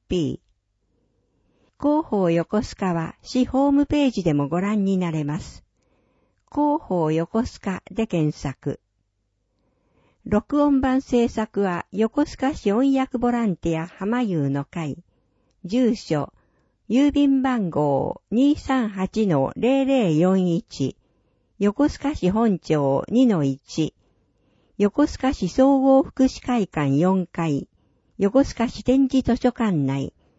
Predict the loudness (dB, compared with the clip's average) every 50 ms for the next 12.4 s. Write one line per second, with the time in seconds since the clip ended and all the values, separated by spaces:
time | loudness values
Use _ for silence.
0 | _ _ _ _ _ _ -6 0 2 4 4 4 4 2 2 0 -2 -4 -6 _
1 | _ _ _ _ _ _ 0 2 2 4 4 4 2 2 2 2 2 0 0 0
2 | -2 -2 -2 -2 -2 -2 -2 -2 _ _ _ _ _ -4 -4 -4 -2 0 2 4
3 | 4 6 6 6 4 4 2 2 4 4 4 4 4 2 0 -2 -6 _ -4 0
4 | 0 0 0 0 2 2 4 4 2 2 2 2 0 0 -2 _ 0 2 2 4
5 | 4 2 2 2 0 -2 -6 _ _ _ _ _ _ _ _ _ _ _ _ _
6 | _ _ _ _ _ _ _ _ _ _ _ _ _ _ _ _ _ _ -2 0
7 | 0 0 -2 _ _ -2 -2 -2 0 0 -4 -4 -4 -2 -2 -2 0 -2 -4 -6
8 | -8 -12 -16 _ _ _ _ _ _ _ _ _ _ _ _ _ _ _ _ _
9 | _ _ _ -20 -12 -6 -2 0 0 0 2 2 2 2 2 2 0 -2 -2 0
10 | 0 2 2 0 0 0 2 2 2 4 4 2 2 2 2 2 2 0 0 -2
11 | -4 -6 -6 -6 -6 -6 -6 _ -4 -2 0 0 2 2 2 2 2 2 0 -2
12 | -2 -4 -2 -2 -2 -2 -4